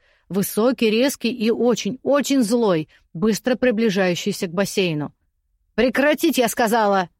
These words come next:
Вы же видите, скверна охватила внутренние органы, если ее вытянуть. Он умрет. Вообще уберите светлую магию, уберите! Она его убивает!"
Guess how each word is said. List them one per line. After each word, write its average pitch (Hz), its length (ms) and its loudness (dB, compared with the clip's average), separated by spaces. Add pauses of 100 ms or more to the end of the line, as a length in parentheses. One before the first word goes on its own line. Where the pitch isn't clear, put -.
(640)
Вы 269 160 2
же 285 140 2
видите, 240 400 2
скверна 269 500 0
охватила 269 480 0
внутренние 240 560 2
органы, 247 420 2
если 240 400 0
ее 240 260 2
вытянуть. 202 800 -2 (920)
Он 220 200 2
умрет. 214 540 2 (560)
Вообще 220 320 0
уберите 262 480 2
светлую 220 500 -2
магию, 220 420 0
уберите! 254 920 0 (400)
Она 247 240 2
его 247 300 4
убивает!" 247 680 0